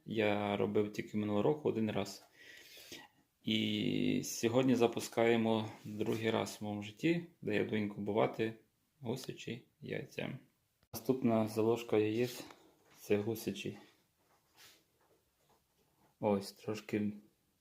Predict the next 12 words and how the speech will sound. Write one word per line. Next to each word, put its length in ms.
помили 420
їх. 340
Вони 180
були 160
дуже 280
грязними. 600
Так, 360
маю 360
тридцять 520
одне 320
яйце. 440
Сьогодні 600